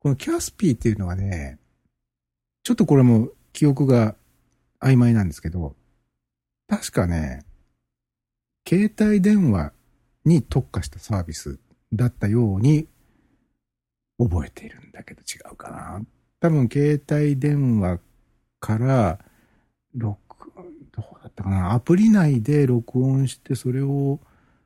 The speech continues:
アップロードしていたのか、それともキャスピーのサイトに携帯のブラウザーからアクセスして、そのサイト内で録音をして配信してたのか、ちょっと曖昧なんですけど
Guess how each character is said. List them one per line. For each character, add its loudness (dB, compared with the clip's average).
ア 0
ッ 2
プ 0
ロ 2
ー 0
ド -2
し -8
て -2
い 0
た 0
の 0
か、 -2
そ -8
れ 0
と -4
も 2
キ -6
ャ -2
ス -14
ピ 0
ー 4
の 0
サ -4
イ -2
ト -6
に 2
携 -2
帯 -2
の 2
ブ -4
ラ 2
ウ 0
ザ -4
ー -6
か -4
ら -2
ア 0
ク -16
セ -6
ス -10
し -14
て、 -2
そ -4
の 0
サ -2
イ 0
ト -2
内 2
で 2
録 -2
音 2
を -4
し -16
て 0
配 2
信 2
し -8
て -4
た -2
の -2
か、 -2
ち 0
ょ 0
っ -4
と -2
曖 2
昧 2
な 2
ん 2
で -4
す -10
け -6
ど -4